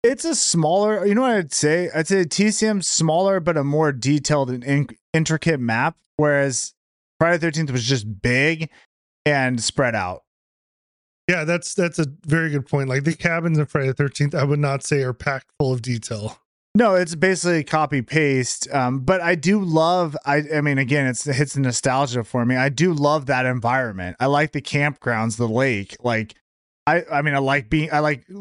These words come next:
Speaker 1: in real life camping. <laughs> So, it, and I love the movies. Like, it, it just was, it just worked, and it was a cool environment to play in. But I also think T C M, I like being locked up in the house. That's scary on its own. Like, you're trapped. You really feel trapped when you play the game.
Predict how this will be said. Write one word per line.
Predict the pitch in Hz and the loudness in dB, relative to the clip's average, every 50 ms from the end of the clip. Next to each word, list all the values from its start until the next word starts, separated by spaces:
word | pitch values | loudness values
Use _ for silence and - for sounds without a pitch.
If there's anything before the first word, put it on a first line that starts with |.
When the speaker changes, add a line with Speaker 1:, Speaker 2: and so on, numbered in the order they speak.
| 180 - _ - | -16 -12 _ 0
Speaker 1:
in | 185 165 160 151 | 0 2 2 2
real | 147 160 156 151 | 2 2 2 2
life | 156 151 151 147 - | 2 2 0 0 -2
camping. | - - 156 143 151 - - 120 120 127 143 147 | -2 -2 0 0 0 -2 -2 -2 0 0 2 2
<laughs> | |
So, | - 185 180 233 | 2 2 4 4
it, | 226 214 220 - _ _ - - - - - | 4 4 4 2 _ _ -18 -10 -8 0 2
and | 202 202 | 2 4
I | 202 | 4
love | 190 185 196 180 160 | 4 2 2 0 0
the | 180 | -2
movies. | 160 156 165 180 190 165 147 143 139 139 131 139 | 0 2 4 4 4 4 2 2 2 0 0 0
Like, | 160 147 147 135 | 0 0 0 2
it, | 160 156 156 | 2 2 2
it | 160 170 165 160 160 | 2 2 2 2 2
just | 147 165 151 - | 0 -2 -4 0
was, | - 160 151 139 - - - - - _ - | 0 0 0 0 -2 -6 -8 -10 -12 _ 0
it | 165 156 151 | 0 0 2
just | 135 170 175 147 - | 2 0 -2 -2 -2
worked, | 131 123 131 151 165 190 196 - - - _ _ _ _ _ _ _ _ - | -2 0 2 2 2 0 -2 -6 -14 -20 _ _ _ _ _ _ _ _ 0
and | 160 | 2
it | 170 | 2
was | 156 165 | 2 2
a | 160 | 0
cool | - - 190 190 | 0 2 2 2
environment | 165 160 160 156 156 151 147 139 127 | 2 2 0 0 0 -2 -4 -4 -4
to | 131 | -6
play | - - 180 185 175 156 139 127 127 | -2 0 2 2 2 2 2 2 0
in. | 131 135 _ - - _ _ - | -2 -4 _ -14 -20 _ _ 0
But | 240 | 2
I | 285 302 | 2 4
also | 294 294 285 - 247 208 | 4 2 0 0 0 0
think | 214 214 185 | 0 0 0
T | - 190 196 170 | 2 0 0 2
C | - 170 190 226 | 2 2 2 2
M, | 214 151 123 107 | 2 0 -2 -2
I | 117 143 175 | 0 0 2
like | 185 160 151 160 175 151 135 135 | 2 2 2 2 0 0 -4 -2
being | 123 160 160 156 147 | 2 2 2 2 2
locked | 139 135 131 147 156 - | 0 2 2 0 0 0
up | 170 160 139 | -2 0 0
in | 160 160 | 0 0
the | 151 | 0
house. | 139 175 175 156 - | 0 0 0 0 -2
That's | - 117 135 139 156 151 - | -2 -2 0 0 0 -2 -2
scary | - - - - 151 147 147 151 165 160 | -4 -4 -2 0 0 0 2 2 2 2
on | 147 143 143 | 2 0 -2
its | 139 - - | -2 0 0
own. | 151 151 151 143 139 135 | 0 2 2 2 0 0
Like, | 131 131 123 - | -2 -2 -2 -2
you're | 147 139 | -4 -4
trapped. | 127 - - 165 170 165 110 82 90 _ - - _ _ _ _ - - | -2 -2 -2 -2 0 0 -2 -4 -8 _ -18 -20 _ _ _ _ 0 2
You | 180 175 | 4 4
really | 165 196 214 190 160 | 6 4 4 4 0
feel | - - 185 185 170 165 | -2 0 0 0 0 0
trapped | - - 180 156 139 127 - | 0 0 0 0 0 -2 -2
when | 139 127 | -2 -2
you | 127 120 | -2 0
play | - 131 131 123 | 0 0 0 2
the | 117 117 | 0 0
game. | 117 139 131 120 107 101 98 104 107 | 0 2 2 2 0 0 -2 -2 -2